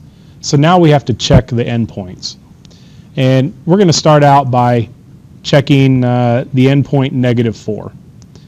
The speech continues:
So we have x equal to negative four. And if we plug negative four into the original series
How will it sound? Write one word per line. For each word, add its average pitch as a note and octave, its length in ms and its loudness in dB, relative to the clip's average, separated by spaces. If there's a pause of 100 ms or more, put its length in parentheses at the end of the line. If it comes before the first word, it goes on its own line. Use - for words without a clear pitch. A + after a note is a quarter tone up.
(140)
So - 160 -8
we C3 120 2
have A#2+ 200 -2
x - 460 -4 (920)
equal C3+ 380 0
to B2 160 -2
negative A2+ 440 -2
four. A2 300 -6
And A2 80 -6
if G#2+ 140 -8
we B2 80 0
plug F#3 240 0
negative D3+ 440 0
four C#3 340 -4
into A#2+ 160 -4
the A#2 100 -4
original B2 420 -4
series A#2+ 640 -4